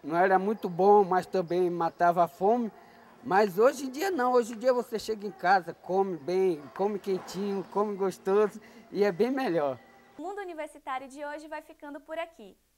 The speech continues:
Speaker 2: E se você ficou com alguma dúvida ou quer mandar alguma sugestão, o nosso e-mail para contato é o mundouniversitario arroba uesb ponto edu ponto br. Se perdeu alguma matéria ou quer rever algum programa,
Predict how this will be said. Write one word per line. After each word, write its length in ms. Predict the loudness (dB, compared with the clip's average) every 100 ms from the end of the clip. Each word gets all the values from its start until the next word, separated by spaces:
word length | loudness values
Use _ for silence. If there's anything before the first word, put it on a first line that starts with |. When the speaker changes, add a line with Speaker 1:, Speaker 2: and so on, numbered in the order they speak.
| _
Speaker 2:
E 80 | -20
se 160 | -18 -14
você 280 | -12 -12
ficou 300 | -14 -14 -14
com 120 | -12 -12
alguma 340 | -14 -14 -16
dúvida 500 | -14 -16 -16 -16 -16 -14
ou 100 | -16
quer 220 | -12 -12
mandar 400 | -12 -14 -10 -10
alguma 340 | -10 -14 -16 -18
sugestão, 640 | -16 -14 -14 -14 -14 -14 -16 _ _ -20
o 80 | -10
nosso 300 | -10 -10 -14
e-mail 300 | -14 -16 -12
para 220 | -10 -10
contato 560 | -10 -14 -8 -8 -8
é 60 | -12
o 40 |
mundouniversitario 1160 | -14 -16 -16 -14 -14 -12 -14 -16 -12 -8 -8 -10 -18 _
arroba 400 | -14 -12 -10 -10
uesb 440 | -6 -4 -4 -8 -18
ponto 280 | -18 -18 -14
edu 280 | -14 -14 -18
ponto 260 | -20 -20 -14
br. 480 | -8 -6 -8 -10 -18 _ _ _ _
Se 80 | -20
perdeu 380 | -16 -12 -6 -6
alguma 220 | -6 -12
matéria 540 | -12 -10 -6 -6 -8 -12
ou 120 | -14
quer 240 | -12 -12
rever 380 | -10 -12 -12 -10
algum 220 | -10 -12
programa, 560 | -14 -12 -12 -14 -14 -16